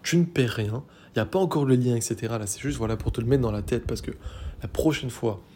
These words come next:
il faudra que beaucoup de gens nous rejoignent, parce que c'est la dernière fois qu'on donnera cette monnaie explosion, et c'est la dernière fois qu'on fera payer un prix aussi peu cher, parce qu'à un moment,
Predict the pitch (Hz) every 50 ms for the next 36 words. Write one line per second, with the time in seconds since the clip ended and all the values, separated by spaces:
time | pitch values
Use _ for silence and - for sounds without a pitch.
0 | - - - - - - - 110 101 98 101 117 139 160 151 156 143 127 127 120
1 | 117 113 110 113 107 107 113 113 104 - - - - - - - 107 101 104 110
2 | 135 139 135 135 127 - - 120 - - 110 110 107 110 110 - - 101 - -
3 | 123 113 110 113 110 - - - 127 117 113 120 117 113 - - - - - -
4 | - - 131 120 113 - - 104 95 92 101 120 131 135 131 135 - 131 - -
5 | - - - 104 - 117 110 110 113 104 98 - - - 120 117 107 - - -
6 | - - - 120 - - 113 104 - 117 98 - - 131 160 160 - - - -
7 | - - - - - - 101 104 110 117 123 123 120 -